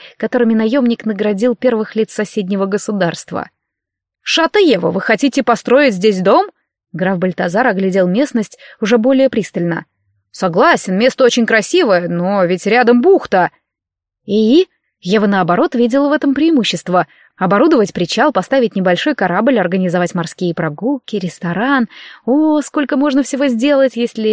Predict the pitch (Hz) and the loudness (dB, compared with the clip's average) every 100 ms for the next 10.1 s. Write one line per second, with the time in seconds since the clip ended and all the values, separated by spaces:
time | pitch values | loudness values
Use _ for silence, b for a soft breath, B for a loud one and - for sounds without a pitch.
0 | 208 208 262 226 220 208 196 226 - 190 | 0 0 0 0 0 0 -2 -6 -6 -6
1 | 226 247 226 190 180 _ _ _ _ _ | -4 -4 -2 -4 -6 _ _ _ _ _
2 | _ _ _ _ 190 208 311 392 285 - | _ _ _ _ 0 2 2 2 0 -2
3 | 170 - 320 - 208 233 208 165 - _ | -4 0 0 0 0 0 0 -2 -6 _
4 | _ - 185 - 180 185 196 196 185 180 | _ -8 -6 -4 -4 -4 -4 -4 -2 -4
5 | 196 190 196 196 220 233 214 160 - _ | -4 -2 -2 0 0 2 0 -2 -6 _
6 | _ _ _ _ - 180 - 240 294 339 | _ _ _ _ -4 -2 0 0 2 2
7 | 285 - 247 202 208 302 311 254 214 262 | 2 2 2 2 2 0 2 2 2 2
8 | 269 254 330 311 311 285 233 262 269 254 | 2 2 0 0 -2 -2 0 0 2 0
9 | - 285 240 185 - 240 240 226 165 165 | 0 0 0 0 0 2 2 2 2 0
10 | - | -4